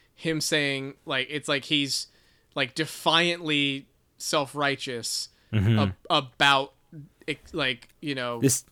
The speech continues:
Speaker 2: this isn't
Speaker 1: his
Speaker 2: just a way of life. It's far more important than you ever knew.
Speaker 1: Right,
Speaker 2: You
Speaker 1: right.
Speaker 2: person who doesn't understand it.
Speaker 1: The, the girls who wouldn't kiss me. This is
Speaker 2: Right, yes.
Speaker 1: Don't you finally understand? They let me make movies about this shit. Why wouldn't you kiss me? <laughs>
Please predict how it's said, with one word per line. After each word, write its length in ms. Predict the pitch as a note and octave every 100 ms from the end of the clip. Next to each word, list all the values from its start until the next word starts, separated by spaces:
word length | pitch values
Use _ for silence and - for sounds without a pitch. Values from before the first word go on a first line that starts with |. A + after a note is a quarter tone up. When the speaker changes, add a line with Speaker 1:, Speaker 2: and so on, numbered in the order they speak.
| -
Speaker 2:
this 140 | D3+
isn't 160 | F#3 D#3+
Speaker 1:
his 40 |
Speaker 2:
just 180 | C3+ C#3+
a 60 | C3+
way 200 | B2+ C3
of 100 | G#2+
life. 260 | A#2 G#2 G2
It's 140 | -
far 280 | - B2 A2
more 160 | A2 G2+
important 380 | F2+ A2+ G#2
than 120 | F2 F#2
you 160 | G2
ever 220 | F#2+ F2+
knew. 360 | F2 F2+ D#2 - - -
Speaker 1:
Right, 400 | D3 C#3+ A#2 - - _
Speaker 2:
You 180 | G2 F#2+
Speaker 1:
right. 80 | E2
Speaker 2:
person 300 | G#2 F#2+ G2+
who 300 | E2+ F2+ E2+
doesn't 300 | D#2 F#2 D#2+
understand 460 | D#2+ D2 - D2+ C2
it. 120 | - - - _ C#3+
Speaker 1:
The, 140 | E3+
the 220 | D3 F3+
girls 400 | D#3+ F3+ F3+ E3+
who 80 | F#3
wouldn't 340 | E3 D#3+ E3
kiss 240 | - D#3 -
me. 240 | C3 A2+ _ -
This 220 | C3 -
is 60 | G#2
Speaker 2:
Right, 200 | G#2+ G2+
yes. 280 | C3+ G#2 -
Speaker 1:
Don't 220 | F3 -
you 60 | F#3
finally 400 | - F3 F3+ F3+
understand? 520 | F3 D#3+ F3 F3+ G3 - - _
They 120 | F3
let 180 | F#3 G#3+
me 100 | G3+
make 220 | G3 E3
movies 380 | F#3 A3 G3+ F#3+
about 300 | F3 D#3 C#3+
this 180 | D3+ C3+
shit. 400 | - - C3+ - - _ _ _
Why 180 | F3 F3+
wouldn't 340 | F3+ F#3+ F3
you 120 | F#3
kiss 360 | - A3 G3 -
me? 240 | E3+ C#3+
<laughs> 40 | -